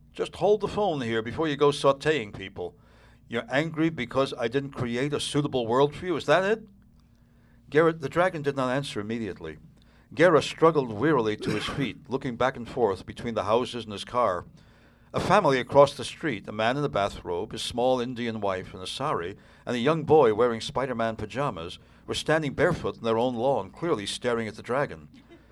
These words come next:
The man called out, loudly but hesitantly, "Hey, you okay over there?" Gera was still trying to decide in his response when he heard the dragon say in a different tone,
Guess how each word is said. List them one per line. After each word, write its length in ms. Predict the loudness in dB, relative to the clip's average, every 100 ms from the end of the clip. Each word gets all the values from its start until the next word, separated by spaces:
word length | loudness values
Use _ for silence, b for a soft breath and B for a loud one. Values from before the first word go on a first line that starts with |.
| B B
The 80 | 6
man 240 | 6 6
called 300 | 8 8 10
out, 260 | 8 4 4
loudly 440 | 6 6 6 0
but 140 | -2 0
hesitantly, 640 | -2 -2 -10 -8 -8 -8 b b b b _ 4
"Hey, 380 | 8 8 6 0
you 180 | 10 12
okay 340 | 12 8 8
over 200 | 8 6
there?" 300 | 6 4 2 -8 -20 -20 -20 -20 -20 -20 -20 -10
Gera 280 | 4 8 8
was 120 | 6
still 200 | 2 0
trying 300 | 0 0 0 -2
to 80 |
decide 400 | -10 -4 0 0
in 80 | 0
his 180 | -8 -8
response 600 | -8 -2 -2 -2 -6 -12 b b b b
when 120 | -4
he 60 |
heard 200 | 2 2
the 60 | 2
dragon 380 | 2 2 2 -4
say 320 | -4 -2 -2
in 80 | -2
a 80 | -4
different 340 | -4 -6 -8
tone, 460 | -2 -2 -2 -6